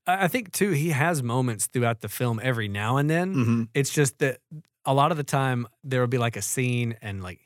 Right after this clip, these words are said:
Speaker 1: he'll, he'll say something and it's, like, good. And then it's punctuated by something right after that where he
Speaker 2: Hi-
Speaker 1: says a one-liner or a
Speaker 2: Woo!
Speaker 1: zinger or a woo
Speaker 2: <laughs>
Speaker 1: or a,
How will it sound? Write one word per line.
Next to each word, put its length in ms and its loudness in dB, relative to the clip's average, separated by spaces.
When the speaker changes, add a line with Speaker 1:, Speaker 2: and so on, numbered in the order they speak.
Speaker 1:
he'll, 200 -2
he'll 180 -2
say 180 0
something 480 -2
and 100 -6
it's, 140 -8
like, 160 -12
good. 320 -4
And 140 -4
then 80 -2
it's 180 -8
punctuated 760 0
by 400 0
something 380 -2
right 220 2
after 400 0
that 420 -6
where 160 0
he 140 2
Speaker 2:
Hi- 160 0
Speaker 1:
says 500 0
a 120 0
one-liner 680 2
or 200 10
a 40 6
Speaker 2:
Woo! 120 6
Speaker 1:
zinger 360 2
or 100 6
a 100 6
woo 500 6
Speaker 2:
<laughs> 80 4
Speaker 1:
or 160 4
a, 220 2